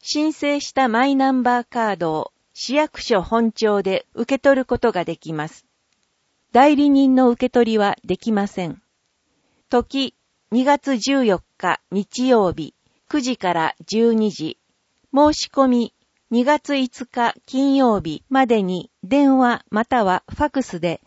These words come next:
市民課、電話零八四八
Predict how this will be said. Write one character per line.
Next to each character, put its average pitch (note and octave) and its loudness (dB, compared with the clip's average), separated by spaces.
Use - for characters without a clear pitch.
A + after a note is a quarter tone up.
市 - 0
民 C4 2
課、 - -4
電 C4+ 4
話 A3+ 0
零 D4+ 0
八 C#4 -4
四 G#3 0
八 F#3+ -8